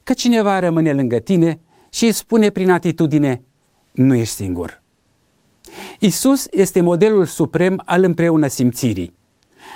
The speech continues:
În fața mormântului lui Lazar, deși știa că îl va învia, Scriptura spune simplu: "Isus plângea." El nu a minimalizat durerea celor din jur. A simțit-o,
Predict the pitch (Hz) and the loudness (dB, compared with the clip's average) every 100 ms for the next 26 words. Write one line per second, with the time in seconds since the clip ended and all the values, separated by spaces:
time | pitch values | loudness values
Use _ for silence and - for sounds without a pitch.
0 | - 185 208 208 208 180 165 156 156 139 | 0 0 0 -4 -2 0 2 2 0 0
1 | 131 143 170 196 180 185 165 _ _ _ | 0 2 0 -2 -2 -4 -4 _ _ _
2 | 165 202 269 247 - - - 185 247 262 | -2 0 0 -4 -8 -8 0 0 0 -2
3 | 165 143 131 139 139 139 196 196 _ _ | 0 0 0 0 0 0 0 -4 _ _
4 | - - - 233 - 247 214 - 220 214 | -20 -18 -4 -2 0 -2 -2 -4 0 2
5 | 202 214 180 143 135 - _ _ _ _ | 0 0 0 2 0 -2 _ _ _ _
6 | _ 160 143 - 196 - 151 143 165 165 | _ -4 -2 -2 -4 -2 -2 0 0 -4
7 | - _ _ _ _ _ _ _ - - | -6 _ _ _ _ _ _ _ -20 -14
8 | - 170 175 180 190 202 277 254 220 202 | 0 2 2 0 0 2 4 4 2 2
9 | 175 151 131 175 139 143 156 170 147 - | 2 0 0 -4 -2 0 0 0 -4 -2
10 | 139 135 120 131 123 135 107 _ _ _ | -2 -2 0 0 2 -2 -4 _ _ _
11 | _ _ - _ 165 - 180 165 - 190 | _ _ -20 _ -4 0 0 0 -2 -4
12 | - - | -6 -16